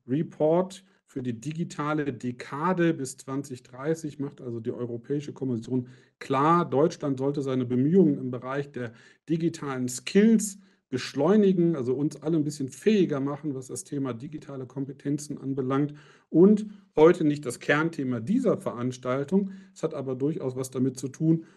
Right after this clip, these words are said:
Deutschland solle auch seine Bemühungen, den öffentlichen Dienst zu digitalisieren,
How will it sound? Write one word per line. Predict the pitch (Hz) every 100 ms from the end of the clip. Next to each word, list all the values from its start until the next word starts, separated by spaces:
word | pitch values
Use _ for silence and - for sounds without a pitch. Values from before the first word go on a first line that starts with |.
| _
Deutschland | 135 143 143
solle | 131 135
auch | 127
seine | 123 123 123
Bemühungen, | 123 123 139 143 127
den | 113
öffentlichen | 135 - 127 120 127
Dienst | 113 165 196 -
zu | 107
digitalisieren, | 107 98 95 110 104 98 110 123 139